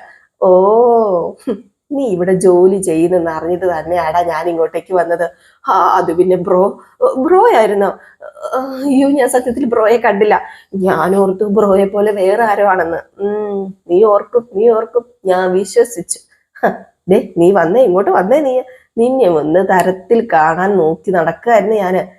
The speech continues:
എത്ര ദിവസമായി നിന്നെ കണ്ടിട്ട്. നീ വന്നതേ ആ ടേബിളിലിരുന്നേ" എന്നും പറഞ്ഞ് അവിടുത്തെ ആ ഹോട്ടലിൽ ഒരു ടേബിളിൽ അങ്ങ് നമ്മുടെ സുധീനെ അങ്ങോട്ട്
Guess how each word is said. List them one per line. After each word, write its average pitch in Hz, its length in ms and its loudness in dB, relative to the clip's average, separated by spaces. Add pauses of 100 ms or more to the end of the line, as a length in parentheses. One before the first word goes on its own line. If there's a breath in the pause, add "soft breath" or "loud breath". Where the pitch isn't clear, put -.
(240 soft breath)
എത്ര 170 280 -4
ദിവസമായി 156 640 2
നിന്നെ 226 240 2
കണ്ടിട്ട്. 165 460 -6 (120)
നീ 165 200 0
വന്നതേ 214 320 2
ആ 233 100 2
ടേബിളിലിരുന്നേ" 214 680 0 (800)
എന്നും 202 180 0
പറഞ്ഞ് 180 220 2
അവിടുത്തെ 185 260 0
ആ 185 40 0
ഹോട്ടലിൽ 175 420 2
ഒരു 170 120 -2
ടേബിളിൽ 180 460 2
അങ്ങ് 170 140 0
നമ്മുടെ 175 200 0
സുധീനെ 185 480 -2
അങ്ങോട്ട് 165 300 -2